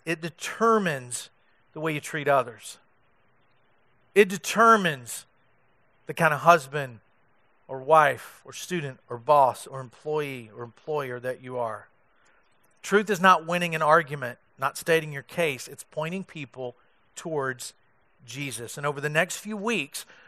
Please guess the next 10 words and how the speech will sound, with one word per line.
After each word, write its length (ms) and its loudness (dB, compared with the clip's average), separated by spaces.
we're 140 0
gonna 180 6
look 380 8
at 340 4
some 260 4
things 360 2
that 200 8
sound 440 6
really 300 8
true, 500 8